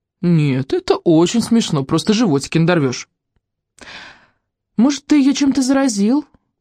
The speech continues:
Вдруг забеспокоилась Эва. «Надеюсь, это хотя бы не спид, а?» Она окинула его встревоженным взглядом.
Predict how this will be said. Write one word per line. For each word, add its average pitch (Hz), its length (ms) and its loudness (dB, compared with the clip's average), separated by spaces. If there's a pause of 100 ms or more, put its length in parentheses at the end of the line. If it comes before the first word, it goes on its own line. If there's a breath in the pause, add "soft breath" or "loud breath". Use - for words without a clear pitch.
(280)
Вдруг 185 280 0
забеспокоилась 175 760 0
Эва. 160 140 0
«Надеюсь, 165 380 0
это 160 120 -2
хотя 170 240 0
бы 170 100 2
не 175 120 2
спид, 208 400 -6 (120)
а?» 147 240 0 (800)
Она 208 240 2
окинула 175 380 2
его 165 120 2
встревоженным 151 480 0
взглядом. 135 520 0